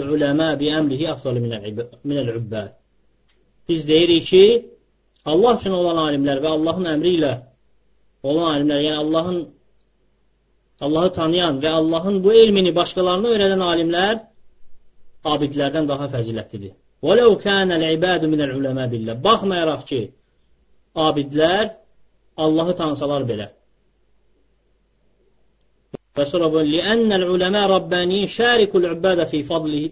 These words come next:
fi fadilətil ilm billəh." Çünki al-, alimlər abidləri Allahı tanımaq elmində şərikdirlər.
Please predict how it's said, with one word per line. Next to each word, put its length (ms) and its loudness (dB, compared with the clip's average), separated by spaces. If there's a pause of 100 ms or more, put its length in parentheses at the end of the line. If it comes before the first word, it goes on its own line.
(120)
fi 220 -4 (120)
fadilətil 760 -2
ilm 260 -2
billəh." 320 -6
Çünki 280 -2
al-, 340 -2
alimlər 560 0 (720)
abidləri 720 0 (200)
Allahı 460 -2
tanımaq 460 0 (560)
elmində 600 2 (840)
şərikdirlər. 800 0